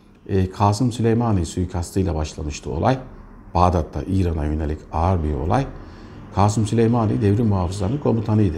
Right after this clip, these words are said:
Efsane komutan diye bilinir. E, ki onlar öyle söylüyor, ben söylemiyorum. Dolayısıyla Kasım Süleymani olayında da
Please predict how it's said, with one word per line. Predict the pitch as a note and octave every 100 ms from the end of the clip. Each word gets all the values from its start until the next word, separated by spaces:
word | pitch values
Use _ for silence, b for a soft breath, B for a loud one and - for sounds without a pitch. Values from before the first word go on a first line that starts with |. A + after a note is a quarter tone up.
| D2+
Efsane | G2+ F#2 G#2+ G#2
komutan | G2 F#2+ F#2 F2 E2
diye | D#2
bilinir. | D#2 - C3+ C3+ B B B B B B B -
E, | F2+ E2+ E2 C#2+ -
ki | - -
onlar | F2+ G2+ G#2+
öyle | D#2 D2
söylüyor, | - D2 C2+
ben | D2 D2
söylemiyorum. | - F2+ C3+ D#2 F#2 D#3+ - b b b b -
Dolayısıyla | G#2 A#2+ A#2+ F#3+ A#2 - - B B B
Kasım | - B2+ C#3
Süleymani | C3+ D3 D3 C#3+ B2+
olayında | B2 B2 B2+ C3+
da | G#2 E2+